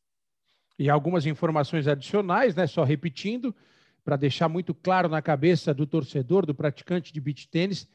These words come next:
de quatro a dez de outubro, a Copa do Mundo de beach tênis será realizada no Rio de Janeiro,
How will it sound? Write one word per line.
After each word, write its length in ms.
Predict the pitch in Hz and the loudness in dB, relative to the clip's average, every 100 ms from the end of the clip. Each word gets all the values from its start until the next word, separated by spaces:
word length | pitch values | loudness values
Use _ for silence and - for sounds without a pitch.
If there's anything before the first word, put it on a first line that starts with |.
| _ | _
de 140 | 139 160 | -6 -6
quatro 480 | - 160 156 156 | 2 2 4 2
a 40 | 139 | 2
dez 260 | 135 139 | 2 2
de 80 | 127 | 2
outubro, 640 | 151 - 143 151 156 208 208 - | -2 -2 0 0 0 -6 -8 -12
a 100 | 131 | -4
Copa 300 | 165 160 151 | -2 -2 -4
do 120 | 139 | -4
Mundo 280 | 143 160 135 | -4 -4 -6
de 80 | |
beach 300 | 123 139 - | -4 -6 -6
tênis 340 | - 139 143 147 | -6 -4 -2 -4
será 200 | 147 127 | -2 0
realizada 500 | 135 131 123 131 131 | 0 0 0 -2 -2
no 80 | 117 | -4
Rio 140 | 139 | -4
de 80 | 123 | -2
Janeiro, 380 | 127 127 175 | -2 0 0